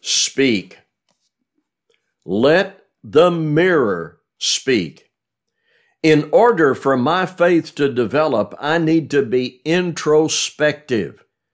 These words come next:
as it pertains to my relationship with God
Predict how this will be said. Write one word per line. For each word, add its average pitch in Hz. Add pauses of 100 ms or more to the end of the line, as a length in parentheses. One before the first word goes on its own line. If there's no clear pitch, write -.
(120)
as 131
it 147
pertains 143
to 117 (220)
my 131
relationship 123
with 101
God 104